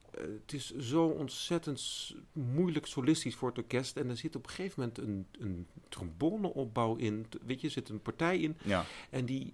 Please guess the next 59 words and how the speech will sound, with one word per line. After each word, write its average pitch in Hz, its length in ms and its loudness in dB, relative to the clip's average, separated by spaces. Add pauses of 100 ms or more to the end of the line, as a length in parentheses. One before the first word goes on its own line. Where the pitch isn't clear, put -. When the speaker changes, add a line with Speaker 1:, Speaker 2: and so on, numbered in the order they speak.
Speaker 1:
die, - 420 -4
die 110 140 -2
gaat 120 400 -2
helemaal 143 960 6
los. - 420 0
Speaker 2:
Ja. 101 120 8
Speaker 1:
En 92 60 10
het 127 100 4
lijkt 131 160 8
net 156 120 4
een 131 80 2
soort 120 380 0 (100)
jazzconcert 131 800 6
voor 123 140 4
mij 101 120 8
altijd. 107 360 6
Dat 139 100 4
ik 117 80 2
denk, 107 160 8
"Wat 98 220 4
Speaker 2:
<laughs> - 40 4
Speaker 1:
gebeurt?" 107 220 8
Ja, 139 160 12
echt 147 140 10
waar. 160 180 10
Het, - 140 4 (520)
het, 131 160 6
alsof 147 280 10
iemand 143 200 8
even 135 200 10
opstaat. 139 520 8
Weet 131 140 4
je, 151 60 4
alsof 147 200 4
de 147 80 4
trombonist 147 340 6
ook 147 100 6
even 143 160 2
op 143 120 2
gaat 147 120 4
staan 139 160 8
en 135 120 6
even 131 180 4
daar 127 140 8
helemaal 143 580 6
los 151 200 6
gaat 123 300 4
op - 180 0
die, 127 240 2
op - 140 2
die 107 120 -2
solo. 139 440 6
Maar 120 160 0
het - 40 -10
is 147 120 -2
heel 202 360 4
raar. 123 320 8 (380)
En 139 120 4
dan 131 200 6